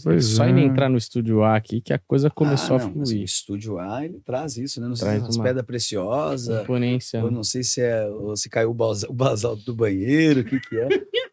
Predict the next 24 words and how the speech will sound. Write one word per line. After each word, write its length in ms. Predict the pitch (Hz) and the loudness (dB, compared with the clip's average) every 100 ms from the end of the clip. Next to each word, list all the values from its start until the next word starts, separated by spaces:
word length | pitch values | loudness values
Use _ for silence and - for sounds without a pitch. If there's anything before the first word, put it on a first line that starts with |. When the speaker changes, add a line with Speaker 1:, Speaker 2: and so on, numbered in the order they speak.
| - | -6
Speaker 3:
Mas 220 | 120 - 131 | -4 -2 -4
esse, 240 | 120 117 | -4 0
eu 120 | 131 | 0
sinto 360 | - 147 147 147 | 2 2 2 2
essa 380 | 139 - 139 139 | 0 2 4 6
Speaker 2:
Esse 180 | 131 - | 4 4
fundo 260 | 156 139 | 2 2
verde 320 | 123 131 135 131 | 2 4 4 2
Speaker 3:
esse 80 | |
fundo 140 | - 180 | 2 4
Speaker 2:
bem 100 | 139 | 4
Speaker 3:
verde. 100 | 143 | 4
Speaker 2:
colocado. 540 | 147 127 123 123 131 | 4 4 4 2 4
Speaker 3:
Não, 60 | 147 | 4
esse 240 | - - | 2 0
fundo 260 | 160 175 151 | -2 -4 -4
verde 300 | 117 151 143 | -2 0 0
aí 80 | 131 | -2
dá 100 | 160 | -4
pra 140 | 175 | -6
fazer 220 | 185 180 | -4 -2
Rei 140 | 175 190 | 0 2
Leão 320 | 214 147 156 | 2 2 -2
aí. 180 | 117 | -6